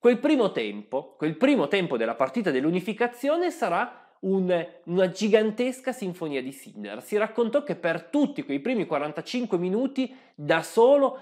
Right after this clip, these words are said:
irrise tutta la nazionale tedesca. Attaccava, dribblava, faceva dei tunnel agli avversari, addirittura arrivava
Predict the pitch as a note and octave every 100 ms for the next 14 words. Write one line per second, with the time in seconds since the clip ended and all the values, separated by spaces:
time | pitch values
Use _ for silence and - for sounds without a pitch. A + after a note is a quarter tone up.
0 | - E3+ F3 F#3 A#3 E3+ C3+ - - C#4+
1 | D4 D#4 A#3+ D#3+ D3+ D#3+ C#3 A#2+ A#2 A2+
2 | F#2 F2 - - F2+ _ _ _ - C3+
3 | - - - - D3+ E3+ E3+ E3 - -
4 | C#3 C#3+ C3+ C#3+ D#3 D#3+ D#3 D#3 - -
5 | E3+ G#3 E3+ D3+ D3+ E3+ D#3 C#3 B2+ B2
6 | A2+ A2+ - D3+ D#3+ E3 E3 - - G3+
7 | C4+ C#4+ D#4+ C4+ E3+ F#3 A#3+ A3+ E3 C3
8 | A#2+